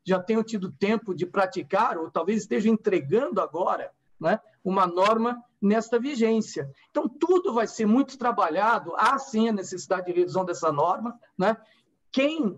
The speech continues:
tiver a oportunidade, nos assista amanhã, né? Vamos ter excelentes palestras. Eu, particularmente, vou falar o quê? Eu vou criticar o que eu acho que foi errado dessa norma.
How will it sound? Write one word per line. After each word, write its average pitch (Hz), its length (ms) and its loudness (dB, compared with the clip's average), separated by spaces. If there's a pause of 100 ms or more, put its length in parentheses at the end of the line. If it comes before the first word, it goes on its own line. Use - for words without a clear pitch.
tiver 220 400 0
a 214 40 4
oportunidade, 226 920 0
nos 226 220 2
assista 262 580 -2
amanhã, 233 560 0 (380)
né? 233 240 0 (180)
Vamos 190 300 -2
ter 208 240 2
excelentes 190 580 -2
palestras. 190 640 -2
Eu, 254 200 4
particularmente, 233 720 -2
vou 214 100 2
falar 208 460 0
o - 60 -12
quê? - 200 -2
Eu 165 60 -6
vou 196 80 -8
criticar 233 520 -4
o 269 80 -8
que - 140 -8
eu 202 80 0
acho 320 340 -4 (300)
que - 120 -8
foi - 260 -2
errado 185 420 -2
dessa 180 320 -6
norma. 180 460 -2